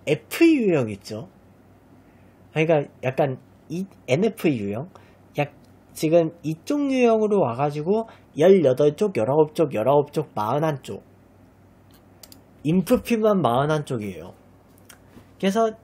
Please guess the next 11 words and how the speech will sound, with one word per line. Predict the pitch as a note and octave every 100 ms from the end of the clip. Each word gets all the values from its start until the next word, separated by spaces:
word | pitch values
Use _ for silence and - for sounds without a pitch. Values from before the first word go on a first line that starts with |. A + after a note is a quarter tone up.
| _ _ - _
이것까지 | D#3 D#3+ C4+ - A3+ A3+
합해서 | A3+ - A3+ B3 G#3+ A#2+ - - - - -
피피티가 | - - E4 - B3 G#3 G#3+ F#3+ A2 - _ - - - - - - -
삼백여든세 | - - F#4 G4+ G4+ F4+ F4 - C3 E3 F3 F3 - E4 -
쪽이에요. | D4+ A#3+ C3 G#2+ F2 - - -
물론 | C3 D3 D#3 A3+ B3 - - - B2+
오늘은 | D3 D#3+ E3 B3 - - - - -
내가 | B2 A#2 E3 G#3+ - - - _ _ _ _ _ _ _ _ _ _ _
이 | B2+ B2+ -
엠비티아이 | B2+ D#3+ G3+ G3+ G#3+ F#3+ F3+
대한 | F3 E3 E3